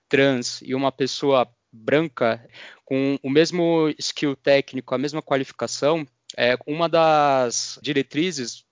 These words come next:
proposto pelo próprio Comitê de Diversidade é que o critério de desempate é justamente a gente ter essa diversidade de uma maneira muito mais presente dentro da nossa empresa.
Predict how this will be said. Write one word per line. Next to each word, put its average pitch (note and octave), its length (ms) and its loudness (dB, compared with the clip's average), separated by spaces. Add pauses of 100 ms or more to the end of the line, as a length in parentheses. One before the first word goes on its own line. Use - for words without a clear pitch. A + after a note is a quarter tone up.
(120)
proposto C3 500 -2
pelo D#3 220 2
próprio D#3+ 360 0
Comitê C3 400 -2
de B2+ 60 -6
Diversidade B2+ 640 -2 (360)
é B2+ 120 0
que D#3+ 360 0
o D#3 120 -4
critério D#3+ 360 0
de D#3 80 -6
desempate D#3 540 -2
é - 20 -10
justamente D#3 480 -6
a E3 60 -8
gente D#3 300 -6
ter D#3+ 260 2
essa D#3+ 180 -2
diversidade D3+ 880 -2
de D3 120 -10
uma D3+ 180 -2
maneira D3+ 400 2
muito D3+ 320 -6
mais D#3+ 160 0
presente D3 460 -6
dentro C#3+ 160 -6
da D3 100 -4
nossa D3 240 -4
empresa. C3+ 420 -2